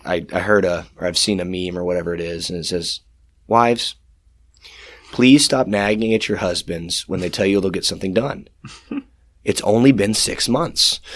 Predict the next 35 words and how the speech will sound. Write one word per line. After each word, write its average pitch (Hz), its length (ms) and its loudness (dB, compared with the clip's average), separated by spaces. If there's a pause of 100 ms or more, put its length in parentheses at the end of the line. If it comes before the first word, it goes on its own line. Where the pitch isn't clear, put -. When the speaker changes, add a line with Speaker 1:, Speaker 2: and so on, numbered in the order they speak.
Speaker 2:
Yeah. 98 240 -2
Speaker 1:
<laughs> - 20 -12
Right? 113 240 8
Like, 117 160 8
it's, 123 240 4
it's 127 180 4
that 143 140 10
idea 120 320 8
of 104 60 4
Speaker 2:
<laughs> - 60 -10
It's - 80 4
only 135 180 6
been 120 180 -4
six - 300 -8
months. 95 240 -4
Speaker 1:
Yeah. - 120 -2 (380)
It's 110 140 -2
that 143 100 10
idea 123 380 8
of 107 160 -4 (580)
we, 127 240 0
we 120 160 4
can't 120 800 0 (320)
continue 113 520 0
to 98 100 0
put 101 240 -2
things 90 260 -8
off. 76 360 -12
We, 92 200 0
we 104 120 0
do 135 140 8
need 123 160 6
to 104 60 2
do 98 160 2
stuff. - 400 -4